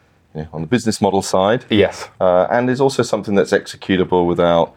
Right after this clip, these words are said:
Speaker 1: a huge network effect. We're not a, a giant network. That's not our, not our aim. We aim to bring some real bottom line benefit in the first phase.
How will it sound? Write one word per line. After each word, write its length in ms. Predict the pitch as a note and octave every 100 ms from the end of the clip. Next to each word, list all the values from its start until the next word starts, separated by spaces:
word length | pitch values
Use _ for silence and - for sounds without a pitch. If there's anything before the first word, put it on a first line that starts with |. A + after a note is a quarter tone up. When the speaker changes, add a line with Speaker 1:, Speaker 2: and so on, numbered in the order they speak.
| - _
Speaker 1:
a 40 | F#2
huge 320 | - F2+ -
network 380 | D#2+ - D2+ -
effect. 380 | - C2+ -
We're 160 | D#2 D#2
not 60 | D#2
a, 120 | D2+ -
a 20 | D2
giant 420 | - D#2 D#2 -
network. 440 | D2+ D2 D#2 D2+
That's 240 | C2 - -
not 120 | D2+
our, 200 | D2 D2 - - _ _
not 140 | E2
our 180 | D#2 D2+
aim. 180 | D2+ D2+
We 80 | D2+
aim 140 | D#2
to 100 | D#2
bring 160 | - D2+
some 180 | - D2+
real 120 | D2
bottom 340 | - D2+ D2
line 200 | D2 D2
benefit 460 | C#2+ D2+ D2+ D2 C2
in 100 | D2
the 40 | C#2+
first 300 | D2 C#2+ -
phase. 380 | - C#2 D2+